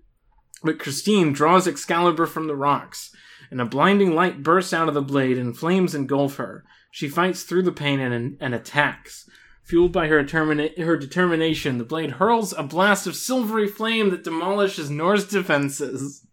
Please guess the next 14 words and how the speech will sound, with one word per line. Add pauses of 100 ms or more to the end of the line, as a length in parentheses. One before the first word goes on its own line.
(420)
The
blade
then
explodes,
gr-,
throwing
Christine
backward. (1700)
The
force
of
the
blow
knocks,